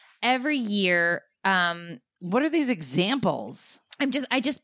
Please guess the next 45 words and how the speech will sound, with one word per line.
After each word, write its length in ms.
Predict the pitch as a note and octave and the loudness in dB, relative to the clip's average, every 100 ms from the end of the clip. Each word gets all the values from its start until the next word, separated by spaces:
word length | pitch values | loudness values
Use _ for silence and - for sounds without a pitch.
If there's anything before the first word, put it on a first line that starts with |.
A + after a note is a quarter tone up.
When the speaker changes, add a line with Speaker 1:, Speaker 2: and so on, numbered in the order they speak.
| - | -6
Speaker 1:
took 180 | - | -2
Speaker 2:
Who 100 | C#4+ | 0
Speaker 1:
a 40 | C4 | 2
whole 80 | C4+ | 2
Speaker 2:
are 80 | D#4 | 0
Speaker 1:
t-, 120 | C4 | 0
Speaker 2:
these 160 | A3 - | -2 0
Speaker 1:
I 140 | A3 | -2
took 160 | D#3+ - | 0 0
a 0 | |
Speaker 2:
people? 120 | A3 | 0
Speaker 1:
whole 180 | G#3+ B3+ | 0 0
bunch 240 | C4+ B3+ | 0 0
of 100 | C4+ | 0
'em 140 | A#3 A3+ | 0 0
and 80 | G3+ | -2
we 80 | |
can 160 | F#3+ F#3 | -4 -2
run 180 | E3+ G3+ | -2 -2
through 140 | B3+ | -2
quickly. 260 | A#3+ G#3 A#3 | -2 -2 -2
We 60 | G3 | -2
don't 120 | E3 | -2
have 80 | F3 | -2
to 80 | A3 | -2
hit 160 | F#3 G3 | -2 -2
them 120 | B3 | 2
all. 240 | F3+ F3+ | 2 2
Relax. 540 | F#3 G3+ D#3+ D3 - - - - - | 0 0 -2 -4 -10 -20 -20 -20 -8
But 200 | - C4+ - | -4 -4 -2
people 300 | C#4+ - F4 | -2 -2 -2
get 180 | C#4+ | -2
really 420 | G3+ G3+ G#3+ A3+ A#3+ | -2 -2 0 2 0
worked 360 | G3 G3 F#3+ | 0 -2 -2
up 120 | F#3+ | -2
about 260 | F#3+ F#3 E3+ | -2 -2 -2
celebrity 680 | - F3+ F3 F3 F#3 F#3 F#3 | -2 0 0 0 0 0 -2
splits. 680 | - - E3 - - - - _ - | -4 0 -2 -2 -8 -10 -10 _ -8
Speaker 2:
Huh. 240 | D3+ C3+ B2 | -4 -4 -2
Speaker 1:
And 180 | A3 G#3 | -2 -2
so, 240 | - G#3+ G3+ | 0 0 2
like, 280 | F#3 F3+ | 2 0
Speaker 2:
Chris 220 | - F3+ E3 | 0 0 0
Speaker 1:
eh, 80 | |
Speaker 2:
Pratt. 360 | F#3 D#3 D3+ - | 0 2 0 -2